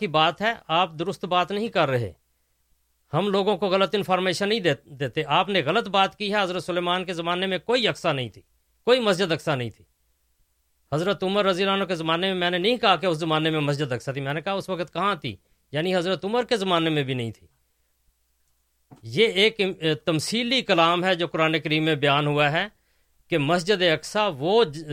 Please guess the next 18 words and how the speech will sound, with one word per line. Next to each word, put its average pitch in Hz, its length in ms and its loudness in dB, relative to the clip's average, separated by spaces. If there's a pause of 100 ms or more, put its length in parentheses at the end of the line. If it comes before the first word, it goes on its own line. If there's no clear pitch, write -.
(160)
سجدہ 156 480 2
گاہ 170 220 4
جو 208 180 -4
بہت 208 380 0
دور 196 180 2
کی 180 240 0
ہے، 131 100 4
جو 139 120 -4
محمد 196 280 -2
رسول 240 160 -4
اللہ 226 120 0
صلی 202 120 -4
اللہ 185 180 -4
علیہ - 20 -4
وسلم 175 140 -6
کا 170 100 -8
سجدہ 131 300 -8
ہے، 113 100 -4